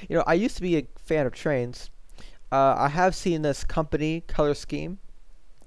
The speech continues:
uh, with the orange and yellow and black. It's pretty cool, pretty insane detail here. Uh, he uses a lot of banners, which is neat,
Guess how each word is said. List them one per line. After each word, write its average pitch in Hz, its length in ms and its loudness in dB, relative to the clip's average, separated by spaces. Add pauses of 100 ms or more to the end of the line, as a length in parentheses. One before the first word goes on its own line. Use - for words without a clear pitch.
(480)
uh, 123 160 2
with 131 80 -4
the 139 80 0
orange 131 400 -2
and 117 120 -4
yellow 120 260 0
and 107 200 -8
black. 127 320 -4 (380)
It's - 140 -8
pretty 143 260 -6
cool, 139 420 -4
pretty 170 180 -2
insane 123 440 -4
detail 131 420 -2
here. 123 260 -4 (520)
Uh, 127 240 4
he 139 200 -6
uses 170 280 0
a - 20 0
lot 143 140 2
of - 80 -8
banners, 170 600 -2
which - 160 -10
is - 140 -8
neat, 131 220 -8